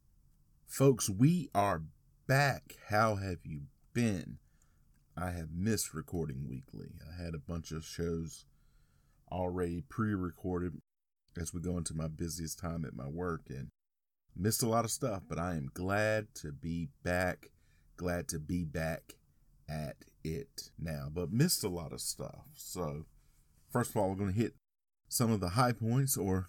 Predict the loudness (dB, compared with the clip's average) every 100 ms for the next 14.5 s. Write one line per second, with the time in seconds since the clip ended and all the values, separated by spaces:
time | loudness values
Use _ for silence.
0 | -2 0 0 0 -2 -2 -2 -4 0 0
1 | 0 -2 -2 -4 -6 -4 -2 -2 -4 -4
2 | -4 -4 -8 -8 -6 -6 -6 -4 -4 -6
3 | -14 -8 2 4 6 4 0 0 0 0
4 | 0 -4 -10 -18 _ _ _ _ _ _
5 | _ _ _ _ -4 2 4 4 2 2
6 | -2 -2 -2 -2 -2 -2 -2 -2 -2 0
7 | 0 0 -4 -4 -4 0 0 0 0 2
8 | 0 -2 -2 -2 -4 -4 -2 -2 -2 -6
9 | -14 -16 -18 -20 _ _ _ -10 4 6
10 | 6 4 6 6 4 0 0 -4 -8 -2
11 | -2 2 2 2 0 0 -2 -10 _ -4
12 | 4 6 4 4 6 6 4 0 0 -6
13 | -16 -20 -20 -6 -2 -2 -2 0 2 0
14 | 0 -2 0 0 -4